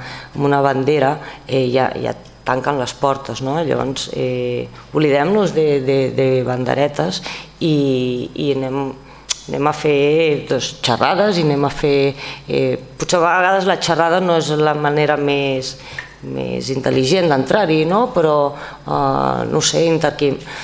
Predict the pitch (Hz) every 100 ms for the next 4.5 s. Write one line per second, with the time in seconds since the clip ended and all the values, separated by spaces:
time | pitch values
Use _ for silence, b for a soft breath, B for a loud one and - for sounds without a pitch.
0 | B B - 104 95 - - 107 127 170
1 | 165 165 185 175 185 180 175 170 175 175
2 | - 160 156 151 147 147 147 151 151 165
3 | 165 156 160 170 175 - 156 143 151 185
4 | 170 135 156 151